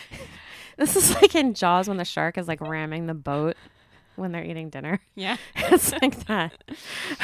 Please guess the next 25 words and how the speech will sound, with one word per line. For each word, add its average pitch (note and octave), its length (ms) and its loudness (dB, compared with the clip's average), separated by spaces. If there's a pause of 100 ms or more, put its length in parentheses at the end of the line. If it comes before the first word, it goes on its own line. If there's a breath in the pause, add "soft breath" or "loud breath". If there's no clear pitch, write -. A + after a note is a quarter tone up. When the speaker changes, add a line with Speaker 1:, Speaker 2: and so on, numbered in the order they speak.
(400 loud breath)
Speaker 1:
<laughs> - 0 -
Speaker 2:
Um, D#4 800 0 (520)
um, G3 560 0 (220)
on C4 180 0
the B3 80 -8
less A#3+ 300 -2
uncomfortable A#3 460 -4
end G3 300 -2
of F#3 240 0
the G3 100 -4
spectrum F3 380 -6
of E3+ 180 -4
the F3+ 80 -10
things E3 300 -10
that E3+ 100 -6
are E3 160 -2
still, D#3 320 -8
like, D3 200 -8 (300)
uncomfortable E3 580 -6
in D#3 180 -8
this D3+ 180 -10
movie D3+ 340 -8 (360 loud breath)
is F#3+ 200 -4
you F#3+ 60 -8
have F3+ 420 -2